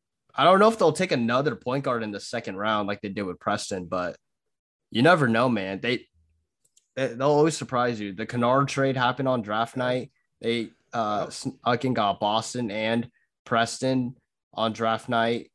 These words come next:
Speaker 1: last year,
Speaker 2: And Keon
Speaker 1: so
Speaker 2: Johnson.
Speaker 1: Yeah,
Speaker 2: Which is
Speaker 1: Keon
Speaker 2: fun.
Speaker 1: was the
Speaker 2: Little
Speaker 1: original
Speaker 2: Robert
Speaker 1: pick.
Speaker 2: Covington trade.
Speaker 1: Yeah. God, that, yeah, those are huge. Those are just sneaky signs. I don't know if they'll buy into it again because they already have it, but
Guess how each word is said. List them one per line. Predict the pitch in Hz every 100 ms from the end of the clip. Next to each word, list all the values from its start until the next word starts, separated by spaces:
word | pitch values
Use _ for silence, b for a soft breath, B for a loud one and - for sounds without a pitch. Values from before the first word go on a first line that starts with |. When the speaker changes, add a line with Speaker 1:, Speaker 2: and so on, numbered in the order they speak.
| _ -
Speaker 1:
last | 107 117 - -
year, | 147
Speaker 2:
And | 147
Keon | 170 160 147
Speaker 1:
so |
Speaker 2:
Johnson. | 160 160 151 156 147 _ _ _
Speaker 1:
Yeah, | 131 123 110
Speaker 2:
Which | -
is |
Speaker 1:
Keon | 156 190 185
Speaker 2:
fun. |
Speaker 1:
was | 170
the | 160
Speaker 2:
Little | 151
Speaker 1:
original | 147 151 131
Speaker 2:
Robert | 131
Speaker 1:
pick. | 123
Speaker 2:
Covington | 220 190 170
trade. | 147 165 165 165 165 165 165 _ _ _
Speaker 1:
Yeah. | 113 104 98 92 - _ _ _ _
God, | - 98 92 90 82 - _
that, | 113 127 - - -
yeah, | 120 101
those | 104 139 135
are |
huge. | 110 120 98
Those | 143 165
are | 165
just | 151 -
sneaky | 139 135 123
signs. | 120 113 117 -
I | 127
don't | 143 139
know | 135
if | -
they'll | 127
buy | 104 113 110
into | 107 110 110 117
it | 104
again | 104 101 107 104
because | 104 107 95
they | 98
already | 92 92
have | 101 104
it, | 104
but | - 90